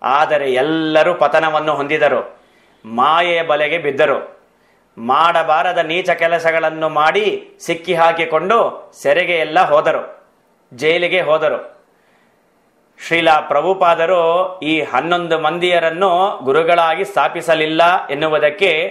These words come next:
ಅವರ ಪತನವೇ ಆಧಾರ. ಏಕೆಂದರೆ ಗುರು ಶಿಷ್ಯ ಪರಂಪರೆಯಲ್ಲಿ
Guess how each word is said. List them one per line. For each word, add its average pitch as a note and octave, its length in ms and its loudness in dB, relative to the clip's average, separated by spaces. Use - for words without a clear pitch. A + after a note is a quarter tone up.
ಅವರ D#3 300 2
ಪತನವೇ D#3+ 540 0
ಆಧಾರ. D3 320 0
ಏಕೆಂದರೆ E3+ 580 0
ಗುರು D3+ 200 0
ಶಿಷ್ಯ F#3 340 -2
ಪರಂಪರೆಯಲ್ಲಿ E3+ 800 0